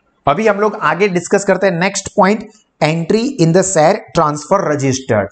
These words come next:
But ये point discuss करें इससे पहले मैं आपको फिर से याद करवा दूं कि आप या आपके कोई भी friends चाहे इलेवन ट्वेल्थ commerce के लिए, एफवाई, एसवाई, टीवाई, बीकॉम of एमएस University के लिए, सीए या सीएस के लिए बेहतरीन quality का एजुकेशन लेना चाहते हो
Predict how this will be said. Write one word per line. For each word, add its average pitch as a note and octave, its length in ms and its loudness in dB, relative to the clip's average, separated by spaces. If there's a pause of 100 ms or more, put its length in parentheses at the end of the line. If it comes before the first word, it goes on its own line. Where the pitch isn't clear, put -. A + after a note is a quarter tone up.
(240)
But D3 120 2
ये E3+ 120 2
point F3+ 320 -2
discuss D#3+ 340 0
करें F3 180 0
इससे E3+ 180 0
पहले D#3 220 2
मैं D#3+ 100 0
आपको E3 180 0
फिर B2+ 160 0
से D#3+ 140 0
याद D#3 160 2
करवा D#3 240 2
दूं E3 160 0 (340)
कि E3 60 4
आप D#3+ 400 0
या E3 100 4
आपके E3+ 220 -2
कोई G#3 200 4
भी F#3+ 140 2
friends C#3 360 -2
चाहे D3 160 2 (100)
इलेवन C#3+ 340 0
ट्वेल्थ D3+ 340 2
commerce C#3+ 360 -2
के D3+ 100 2
लिए, D3+ 200 4 (380)
एफवाई, D3 320 2
एसवाई, D3 280 0
टीवाई, C#3+ 320 2
बीकॉम C#3+ 360 0
of C#3 120 -4
एमएस C3+ 320 -4
University D#3+ 460 0
के D#3 100 2
लिए, F3 240 2 (220)
सीए F#3+ 420 2
या G3 180 2
सीएस F#3 380 0
के F3+ 100 0
लिए C3 240 0 (220)
बेहतरीन D3 500 0
quality F3+ 280 2
का F3 100 2
एजुकेशन E3 480 0
लेना D3 260 4
चाहते C#3+ 300 0
हो B2 180 2